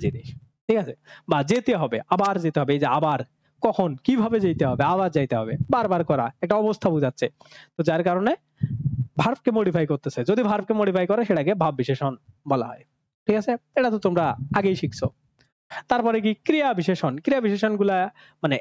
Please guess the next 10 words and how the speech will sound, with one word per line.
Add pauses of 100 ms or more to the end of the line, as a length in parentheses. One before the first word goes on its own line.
অ্যাডভার্ব
টাইপের
যেগুলা
জিনিস
থাকে, (520)
ওকে? (2000)
তারপরে
এই
যে (100)
ভাব